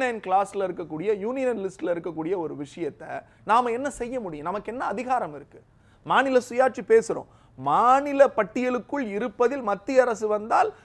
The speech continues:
கழுத்தை பிடித்து வெளியே தள்ளி இது மாநில பட்டியல்னு நாம சொல்ற உரிமை இருப்பது போலதான்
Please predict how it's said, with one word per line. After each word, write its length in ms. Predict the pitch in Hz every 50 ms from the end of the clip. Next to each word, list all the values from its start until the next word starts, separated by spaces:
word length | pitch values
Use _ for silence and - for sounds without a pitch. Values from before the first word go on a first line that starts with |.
| _ _ _
கழுத்தை 520 | - 160 175 226 269 - - - 294 285
பிடித்து 300 | 247 262 262 254 - 277
வெளியே 360 | 233 220 226 240 254 247 233
தள்ளி 240 | 190 214 214 247 285
இது 160 | 277 247 214
மாநில 360 | 196 190 208 233 254 254 247
பட்டியல்னு 480 | 233 185 220 196 - 214 208 214 262 285
நாம 300 | 262 220 202 220 233 220 -
சொல்ற 200 | 226 226 233 247
உரிமை 400 | 254 220 202 202 226 233 247 226
இருப்பது 340 | 202 190 196 180 202 180 170
போலதான் 480 | 143 143 135 131 139 180 285 403 427